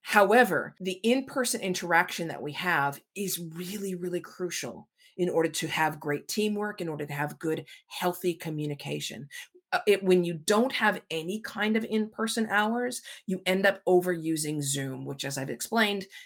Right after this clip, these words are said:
is extraordinarily exhausting to the brain. So that's why I think hybrid is, is probably,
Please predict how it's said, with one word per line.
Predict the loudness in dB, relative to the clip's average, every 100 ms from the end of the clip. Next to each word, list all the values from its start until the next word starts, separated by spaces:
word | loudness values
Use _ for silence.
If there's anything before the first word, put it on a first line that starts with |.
| _
is | -2 0 -2 -4
extraordinarily | -2 0 0 0 0 -2 -2 -4 -4 -8
exhausting | -8 -6 -6 -8 -8 -8
to | -10
the | -12
brain. | -10 -12 -12 -16 -18 _ -18 -16 2
So | 6 8
that's | 10 10 8
why | 4 4
I |
think | 2 -2 2
hybrid | 4 4 2 0
is, | -2 -2
is | -4 -4
probably, | 2 2 2 0 -2 -2 -6